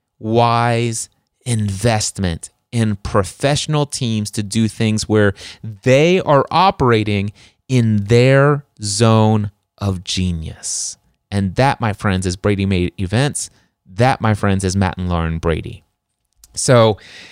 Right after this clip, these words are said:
they got to experience that. I got to experience an entirely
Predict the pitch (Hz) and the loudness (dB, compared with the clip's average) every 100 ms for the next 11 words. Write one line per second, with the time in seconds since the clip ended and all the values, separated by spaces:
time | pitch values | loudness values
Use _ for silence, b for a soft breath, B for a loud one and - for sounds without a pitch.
0 | B B 123 156 151 160 160 156 - 147 | B B -2 0 0 0 0 0 0 0
1 | 143 - 113 117 - - 107 170 139 113 | 0 -2 -2 -2 -4 -4 0 0 2 0
2 | - 110 - - 104 98 101 110 - - | 0 -2 -2 -2 0 2 0 -2 -8 -10
3 | _ - 113 107 98 - 120 120 123 123 | _ -2 2 2 0 -4 0 2 2 2
4 | 127 | 0